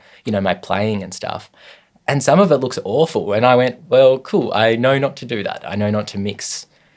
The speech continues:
you know, those mediums in that way or those colours in that way or those lines in that way." And it's just so important, and it is. It's, it's playing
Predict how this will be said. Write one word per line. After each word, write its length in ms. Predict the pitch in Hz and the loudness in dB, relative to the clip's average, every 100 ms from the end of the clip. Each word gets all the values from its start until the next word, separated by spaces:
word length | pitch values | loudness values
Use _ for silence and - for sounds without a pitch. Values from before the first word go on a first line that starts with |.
| _ _ | _ _
you 80 | 110 | -6
know, 260 | 92 90 90 - | -4 -4 -8 -2
those 500 | 110 107 107 101 - _ | 0 2 0 -4 -12 _
mediums 520 | 104 101 101 98 92 | 0 0 -2 -4 -4
in 80 | 98 | -4
that 140 | 92 92 | -2 0
way 180 | 95 | -2
or 100 | 95 | -4
those 200 | 92 92 | -6 -6
colours 340 | - 107 110 107 | -4 -2 -2 -2
in 80 | 107 | -4
that 180 | 104 | -2
way 400 | 101 101 101 98 92 _ _ - | 0 0 0 -2 -8 _ _ -10
or 80 | 95 | -4
those 220 | 92 85 | -4 -4
lines 380 | 92 92 95 95 | -4 -4 -4 -6
in 80 | 90 | -6
that 180 | 87 - | -6 -8
way." 340 | - 53 - _ _ _ _ _ - | -12 -12 -14 _ _ _ _ _ -8
And 420 | 95 95 92 - - | -4 -4 -4 -8 -8
it's 140 | 98 | -6
just 200 | 107 101 | -4 -2
so 160 | - 104 | 0 2
important, 460 | 101 92 95 - 90 | 0 -2 -4 -4 -6
and 80 | |
it 80 | 92 | -6
is. 180 | 104 73 | -6 -8
It's, 340 | 67 - - - | -14 -12 -12 -12
it's 140 | 95 | -14
playing 500 | - - 87 - 92 | -10 -6 -6 -6 -12